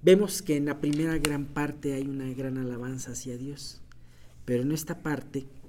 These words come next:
comienza algo nuevo, una petición, una, una petición a nuestro Salvador. Y bien, el hecho de que David haya empezado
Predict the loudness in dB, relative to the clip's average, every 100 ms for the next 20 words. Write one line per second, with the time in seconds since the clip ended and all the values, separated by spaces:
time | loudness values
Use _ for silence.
0 | 0 2 4 2 0 -2 -4 -4 -4 -4
1 | -4 -4 -6 -4 -4 -6 -10 -10 -10 -10
2 | -8 -8 -8 -10 -14 -16 -18 -18 -16 -16
3 | -16 -16 -6 0 0 0 0 0 0 -4
4 | -4 -2 0 0 -2 -4 -6 -6 -10 -8
5 | -8 -8 -8 -10 -14 -16 -16 -16 -18 -20
6 | -20 -20 -20 -20 -20 -18 -18 -16 -20 -20
7 | -18 -4 2 12 12 12 0 -12 -18 -18
8 | -4 4 6 6 6 4 4 2 2 2
9 | 2 2 2 2 2 0 -2 -4 -4 -6
10 | -4 -6 -6